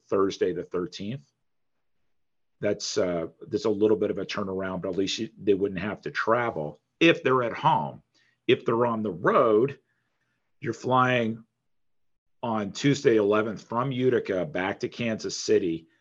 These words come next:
maybe getting a day of practice Wednesday, and then it's showtime that Thursday. W-,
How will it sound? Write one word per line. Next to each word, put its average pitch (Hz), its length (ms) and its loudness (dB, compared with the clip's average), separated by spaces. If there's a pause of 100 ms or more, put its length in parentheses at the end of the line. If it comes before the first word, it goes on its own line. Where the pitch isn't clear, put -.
(300)
maybe 104 420 0
getting 117 380 0
a 107 40 -2
day 117 200 4
of 113 160 0
practice 120 680 -4
Wednesday, 123 840 -4
and 104 140 -4
then 101 120 -4
it's 101 120 -6
showtime 101 580 -2
that 87 200 -10
Thursday. 80 440 -4
W-, 113 260 -6